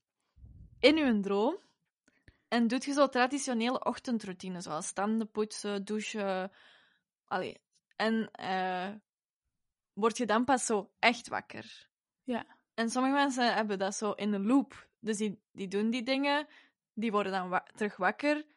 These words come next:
Speaker 1: die doen terug die ochtendroutine, worden dan terug wakker. En er was eens iemand die zei dat hij dat honderd keer na elkaar heeft gehad. Dat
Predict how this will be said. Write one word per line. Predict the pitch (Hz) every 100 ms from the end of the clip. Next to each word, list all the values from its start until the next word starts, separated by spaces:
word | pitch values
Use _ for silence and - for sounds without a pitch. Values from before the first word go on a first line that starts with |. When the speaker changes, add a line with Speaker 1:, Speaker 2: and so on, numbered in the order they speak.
| _ _ _
Speaker 1:
die | - 180
doen | 175
terug | - 151 208
die | 220 214
ochtendroutine, | 233 254 247 254 262 269 294 285 _ _ -
worden | 220 214
dan | 202 180 196
terug | 226 240 269
wakker. | 302 269 294 302 - - _ -
En | 220
er |
was | 233 240
eens | 277 -
iemand | 277 277 240
die | 214
zei | 220
dat | 247 240
hij | 214
dat | 196 196
honderd | 240 302 302 - -
keer | 254 269 226
na | 208 220
elkaar | 220 202 202 208
heeft | 185 185
gehad. | - 180 180 180 -
Dat | -